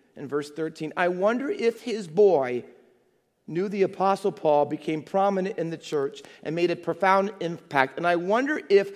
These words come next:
at least in part, conjecture only, it came from being there that day and watching his dad carry Jesus' cross. You know what would radically change your marriage? If you radically became a disciple.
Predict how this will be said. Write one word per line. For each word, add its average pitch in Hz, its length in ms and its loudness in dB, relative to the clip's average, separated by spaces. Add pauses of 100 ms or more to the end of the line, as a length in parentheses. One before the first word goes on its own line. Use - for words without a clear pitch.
(160)
at 170 240 4
least 247 320 -2
in 240 160 -4
part, 170 440 2
conjecture 170 680 -2
only, 135 400 -4 (920)
it 147 180 -4
came 185 260 -4
from 165 220 -6
being 175 280 -6
there 160 160 -2
that 156 300 0
day 127 360 -2
and 131 200 -8
watching 156 420 -4
his 160 360 -10
dad 123 520 -6 (540)
carry 135 280 -2
Jesus' 120 580 -12
cross. - 680 -14 (1000)
You 151 80 -6
know 180 80 0
what 208 100 -4
would 156 200 -2
radically 180 420 4
change 165 300 -4
your 160 80 -4
marriage? 151 540 -2 (120)
If 151 180 -12
you 147 120 -6
radically 151 520 0
became 135 420 -6
a 135 60 -4
disciple. 113 680 -10